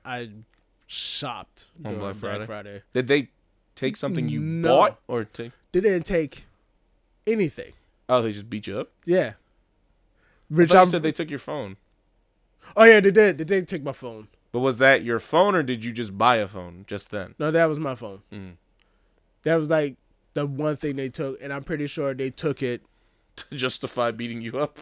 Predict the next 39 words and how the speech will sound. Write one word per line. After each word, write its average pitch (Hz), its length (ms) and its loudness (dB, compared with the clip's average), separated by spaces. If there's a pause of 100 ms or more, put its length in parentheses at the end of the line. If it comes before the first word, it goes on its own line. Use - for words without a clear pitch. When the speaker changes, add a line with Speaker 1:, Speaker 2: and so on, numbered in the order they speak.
Speaker 1:
No, 180 280 8
not 196 220 2
even 202 140 -2
to 175 80 -2
justify 165 420 -2
beating 151 260 -4
me 147 160 -2
up, 170 200 -4
just 147 260 -8
to, 139 220 -8
so 151 120 -6
I 135 80 -2
don't 131 300 -6
call. 143 480 -8 (160)
Speaker 2:
Mm. 110 300 -10 (800)
So 120 140 -4
they 127 60 4
Speaker 1:
At 160 80 4
Speaker 2:
just - 160 -4
saw 143 200 6
a 135 40 0
guy, 127 260 4
said, 120 220 -8
"Let's 120 140 -8
beat 120 220 -4
him 120 100 -4
up 113 200 -2
and 107 100 -12
take 110 160 -4
his 107 100 -12
phone 107 220 -8
so 104 80 -12
he 101 60 -10
can't 101 220 -14
call 104 120 -12
the 101 80 -16
police." 95 240 -12 (100)
Speaker 1:
Pretty 196 200 -4
much. 208 420 -8